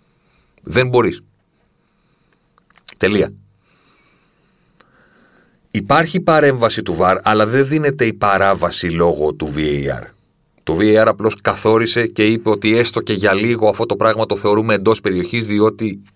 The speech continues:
η πρόσκρουση της μπάλας στο χέρι γίνεται πάνω στη γραμμή της περιοχής. Εκεί υπάρχει παρέμβαση του βαρ.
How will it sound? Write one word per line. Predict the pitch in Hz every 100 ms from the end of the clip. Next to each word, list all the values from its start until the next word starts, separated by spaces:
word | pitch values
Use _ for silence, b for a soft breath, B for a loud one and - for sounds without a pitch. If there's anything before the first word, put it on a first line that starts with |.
| _
η | 95
πρόσκρουση | 95 117 123 - 101 95 87 -
της | - 87
μπάλας | 82 107 107 95 - -
στο | - 175
χέρι | 123 120
γίνεται | 101 117 113 101
πάνω | 107 110 107
στη | 101
γραμμή | 95 90
της | 85
περιοχής. | 82 78 - - B B B _ -
Εκεί | 196 - 131
υπάρχει | 113 85 76
παρέμβαση | 73 71 60 58 -
του | 62
βαρ. | 60